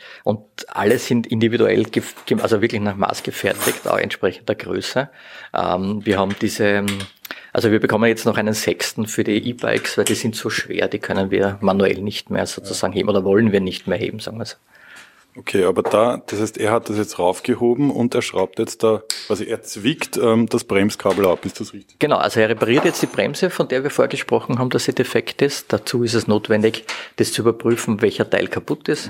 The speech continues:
Speaker 1: In dem Fall ist die, direkt bei der Bremsstange etwas kaputt.
Speaker 2: Genau, er zieht jetzt da das Bremskabel raus aus der
Speaker 1: Genau.
Speaker 2: Verankerung,
Speaker 1: Ja, das ist
Speaker 2: rollt es zusammen und wirft es weg oder verwendet man das dann noch für was anderes?
Speaker 1: Nein, nein, das wird alles weggeschmissen. In dem Zustand ist es nämlich völlig unbrauchbar.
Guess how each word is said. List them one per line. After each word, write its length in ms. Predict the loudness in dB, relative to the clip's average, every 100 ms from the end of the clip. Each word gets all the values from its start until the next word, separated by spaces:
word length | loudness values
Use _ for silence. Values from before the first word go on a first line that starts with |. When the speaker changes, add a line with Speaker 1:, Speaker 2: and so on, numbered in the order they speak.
| -8
Speaker 1:
In 100 | -4
dem 160 | -4 -2
Fall 160 | -2
ist 240 | -2 -6 -10
die, 80 | -12 -4
direkt 240 | -2 -2 -2
bei 60 |
der 80 | -2
Bremsstange 640 | -2 -2 0 0 0 0
etwas 340 | -2 -4 -10 -12
kaputt. 340 | -12 -10 -10 -8 -10 -10 -8
Speaker 2:
Genau, 180 | -2 0
er 100 | 0
zieht 240 | 0 2
jetzt 240 | 2 2 2
da 100 | 2
das 320 | 2 0 -6
Bremskabel 720 | -4 2 2 2 0 2 2
raus 400 | 2 2 0 -10 _ _
aus 140 | -6
der 100 | -4
Speaker 1:
Genau. 100 | -2
Speaker 2:
Verankerung, 460 | 0 2 2 2 2
Speaker 1:
Ja, 200 | 0 -10 -18 -14
das 80 | -2
ist 60 | 4
Speaker 2:
rollt 240 | 4 4
es 100 | 2
zusammen 480 | -2 0 2 2 2
und 380 | 2 0 -2 -12
wirft 420 | -12 -6 -2 0 0
es 160 | 0
weg 220 | 0 2
oder 260 | 2 2 0
verwendet 460 | 0 2 2 2 0
man 100 | 0
das 160 | 0
dann 140 | 0 -2
noch 120 | 0
für 140 | -2
was 120 | -2
anderes? 360 | 0 2 2 0
Speaker 1:
Nein, 120 | -4
nein, 80 | -12
das 100 | -4
wird 140 | 0 2
alles 200 | 0 -2
weggeschmissen. 600 | -4 -6 -8 -10 -12 -14 _
In 140 | -8 -2
dem 180 | -2 -4
Zustand 420 | -10 -10 -6 -6
ist 120 | -6
es 160 | -8 -10
nämlich 320 | -12 -12 -12
völlig 400 | -16 -4 -4 -2
unbrauchbar. 480 | -4 -6 -6 -8